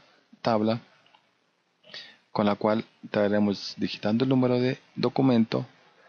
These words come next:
traemos, traeremos el resto de datos de, de esa persona, los cuales están en esta tabla o en esta base de datos gigante.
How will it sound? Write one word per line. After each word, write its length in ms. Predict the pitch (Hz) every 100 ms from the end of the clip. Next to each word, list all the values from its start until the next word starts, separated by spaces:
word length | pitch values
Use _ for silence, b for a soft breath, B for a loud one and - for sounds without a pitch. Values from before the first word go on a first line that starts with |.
| b _ _ _
traemos, 640 | - 107 107 113 113 - - _ _ _ -
traeremos 640 | 110 104 113 117 120 -
el 80 | 113
resto 340 | 113 110 -
de 120 | 117
datos 380 | 113 107 - 110
de, 120 | 120 120 B B _
de 200 | - 98
esa 200 | 98 -
persona, 460 | - 110 131 110 - - _ _ _ _ _ _ _ _ _ -
los 220 | 120 117
cuales 400 | 120 107 113 -
están 420 | - 101 - 113 - _ _ _ _ _ _ _ _ _ _ _ _
en 160 | 107 104
esta 360 | 104 107 -
tabla 520 | 117 - 110 110 113 -
o 120 | 98
en 60 | 98
esta 340 | 101 - -
base 320 | 101 101 -
de 80 | 104
datos 340 | 98 95 98 -
gigante. 540 | 104 98 92 - -